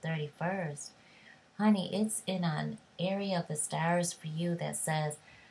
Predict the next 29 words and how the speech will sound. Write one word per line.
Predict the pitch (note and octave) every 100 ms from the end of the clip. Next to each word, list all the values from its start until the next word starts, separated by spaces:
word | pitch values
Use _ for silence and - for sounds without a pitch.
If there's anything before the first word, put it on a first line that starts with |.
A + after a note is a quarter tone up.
| - - _ _ -
"I | F#3+
get | G#3+ G3 G3
to | - F3
change | - F3 F3+ E3+
my | D#3
philosophy. | D#3+ D#3 D3 D3 D#3 - D3+ - C#3+ C#3+ D3+
I | D#3+
get | E3 F3+ -
to | F3
do | - E3+ E3+
life | D3+ D3+ D#3+ -
my | D3+ C#3+
way. | C#3 D#3 D#3+ D3 -
I | D#3
get | - E3+ E3+
to | - E3+ D#3 D3+ D3+ - - - - -
really | D#3+ D#3+ F3 F3+ F3+ D#3+ D#3 D#3+ - - _ _ _ _ _ _ _ _ _ D#3+
learn | D#3+ E3+ F#3+ G#3 G3+ F3 D#3 D3 - -
from | F3 F3+ F#3+ E3+ D3 C#3+ - - _ -
the |
school | E3 - E3+ E3+ E3+
of | D3+ C#3+
life, | D#3 F#3+ D#3+ - - - - - -
and | D#3+
I | D#3+
get | E3+ E3+
to | D#3+
apply | D3 - E3 D3+ C#3+
it | C#3 - -